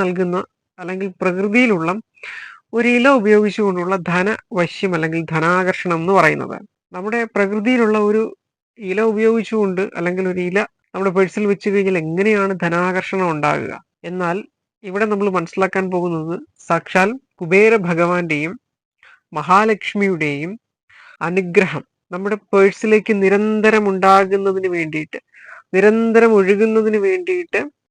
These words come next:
കെൽപ്പുള്ള ഒരു ഇലയെക്കുറിച്ചാണ് ഇന്ന് നമ്മൾ ഈ വീഡിയോയിൽ പ്രധാനമായിട്ട് മനസ്സിലാക്കുന്നത്.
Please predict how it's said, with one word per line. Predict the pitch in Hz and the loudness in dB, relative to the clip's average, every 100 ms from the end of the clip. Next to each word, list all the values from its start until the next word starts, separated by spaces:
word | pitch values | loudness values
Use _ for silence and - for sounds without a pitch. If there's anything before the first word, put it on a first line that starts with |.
| - | -8
കെൽപ്പുള്ള | 202 190 - 269 208 196 196 170 | -6 -8 -6 -2 0 -2 -2 -2
ഒരു | 170 - 202 170 | -2 -4 -4 -2
ഇലയെക്കുറിച്ചാണ് | 170 190 190 175 175 165 147 156 - - 160 | 0 0 0 -2 -6 -4 -6 -8 -12 -10 -6
ഇന്ന് | 160 151 | -6 -6
നമ്മൾ | 151 156 220 _ _ _ _ _ 156 | -8 -8 -10 _ _ _ _ _ -14
ഈ | 147 | -10
വീഡിയോയിൽ | 143 143 139 147 214 - | -8 -6 -8 -10 -12 -10
പ്രധാനമായിട്ട് | 156 - 160 156 147 - - 170 | -12 -6 -6 -6 -8 -12 -10 -8
മനസ്സിലാക്കുന്നത്. | 147 147 151 139 - 147 | -8 -6 -6 -6 -6 -14